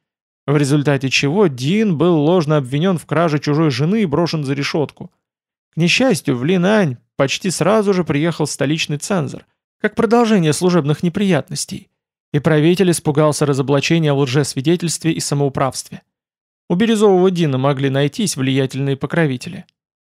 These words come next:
Собственно, именно правитель и поручил змеёнышу инсценировать побег и отвезти Бирюзового Дина в Шаньси,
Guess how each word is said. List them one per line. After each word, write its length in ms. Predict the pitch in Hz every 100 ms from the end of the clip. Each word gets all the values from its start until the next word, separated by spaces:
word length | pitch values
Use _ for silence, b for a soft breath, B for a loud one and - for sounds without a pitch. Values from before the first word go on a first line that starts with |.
| _ _ _ _ -
Собственно, 580 | - 139 - 151 151 151
именно 240 | 151 147
правитель 480 | - 147 165 170 160
и 100 | 165
поручил 500 | 175 180 202 - 143
змеёнышу 720 | 123 135 131 170 190 - 123
инсценировать 760 | 147 143 - 156 160 156 143 -
побег 420 | 139 127 208 202
и 40 | 147
отвезти 400 | 135 139 - 160
Бирюзового 600 | 139 139 135 147 135 131
Дина 280 | 156 220 156
в 40 |
Шаньси, 580 | - 185 185 - -